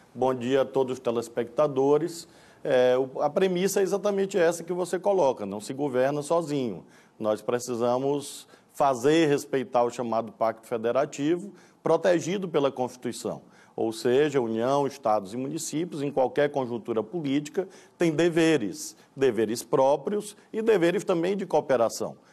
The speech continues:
Nós fazemos isso em relação aos municípios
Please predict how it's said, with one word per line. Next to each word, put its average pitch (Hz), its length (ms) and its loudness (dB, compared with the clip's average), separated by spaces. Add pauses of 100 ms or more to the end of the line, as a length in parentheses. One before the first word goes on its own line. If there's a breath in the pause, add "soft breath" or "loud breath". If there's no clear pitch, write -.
(120 soft breath)
Nós 113 220 0
fazemos 120 500 0
isso 120 220 -2
em 120 40 -4
relação 110 340 -2
aos 107 120 -6
municípios 165 800 -4